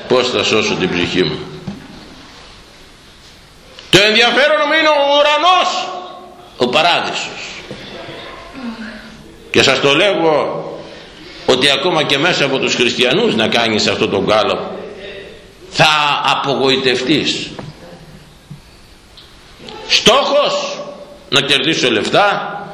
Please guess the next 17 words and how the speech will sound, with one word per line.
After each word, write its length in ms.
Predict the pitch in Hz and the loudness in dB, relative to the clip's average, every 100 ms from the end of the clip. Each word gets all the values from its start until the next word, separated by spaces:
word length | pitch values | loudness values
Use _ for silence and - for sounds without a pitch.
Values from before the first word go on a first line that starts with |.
| - - | -16 -12
στόχος 800 | - - 196 254 269 247 220 180 | -4 0 4 4 2 2 2 0
τα 140 | 180 170 | 2 2
παιδιά, 800 | 156 147 156 285 247 185 - - | 2 2 4 4 2 0 -6 -8
στόχος 800 | - - 220 254 226 190 175 127 | -8 2 4 4 2 0 0 0
τα 180 | 170 165 | 2 2
εγγόνια, 840 | 139 147 285 302 269 214 131 - - | 2 2 2 2 0 0 -2 -6 -8
στόχος 880 | - - 233 254 214 208 185 - - - | -4 2 2 2 2 2 2 0 -4 -4
να 100 | - | 0
φτιάξω 420 | 170 - 214 208 196 | 0 2 2 2 0
περιουσία, 800 | 185 180 170 143 269 277 233 165 | 2 4 4 4 4 4 2 0
στόχος 400 | - 208 208 196 | 0 0 2 2
να 120 | 185 | 0
σφι-, 300 | 190 208 190 | 2 2 2
να 120 | 180 | 2
χτίσω 340 | 190 208 165 | 0 0 0
σπίτι, 720 | - 233 294 294 240 - - - | 0 0 2 2 0 -2 -8 -8
στόχος 720 | - 240 285 269 208 175 - | -2 2 2 2 0 -2 -4